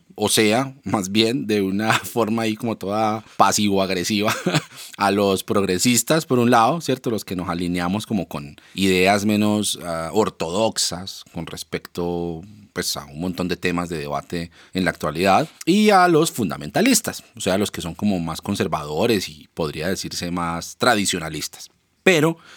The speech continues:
ustedes se preguntarán, bueno, ¿de dónde salió esa división? Eh, bueno, no importa si no se lo están preguntando, igual se lo voy a responder, porque pues de eso es el episodio y, <laughs> y no preparé otro tema. <laughs>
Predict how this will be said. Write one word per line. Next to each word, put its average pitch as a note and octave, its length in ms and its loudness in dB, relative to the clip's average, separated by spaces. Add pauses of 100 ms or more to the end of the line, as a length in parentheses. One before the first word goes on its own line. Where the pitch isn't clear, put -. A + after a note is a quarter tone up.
(120)
ustedes F2 320 -2
se G#2+ 80 2
preguntarán, E2+ 760 0
bueno, G#2 200 -2 (200)
¿de G#2 180 2
dónde G#2+ 400 4
salió A2 720 4
esa C#3+ 280 4
división? A2 680 2 (300)
Eh, G#2+ 540 2
bueno, F2+ 440 -6
no G2 100 -2
importa C#3 340 4
si C3 80 2
no G#2+ 80 2
se A#2 60 4
lo C3+ 60 0
están G#2 160 2
preguntando, E3 520 4
igual A#2 220 2
se B2 60 0
lo B2 100 2
voy A2 100 2
a A#2+ 40 0
responder, E3 500 2 (160)
porque A#2 200 0
pues G2 240 0
de F#2 120 2
eso G2+ 100 0
es A#2 60 4
el A#2+ 80 4
episodio C#3+ 580 4
y, G2 220 2 (300)
<laughs> F#3 460 2
y - 200 2
no A#2 120 2
preparé A2+ 340 -2
otro G#2+ 180 -4
tema. D2+ 300 -4
<laughs> - 60 -18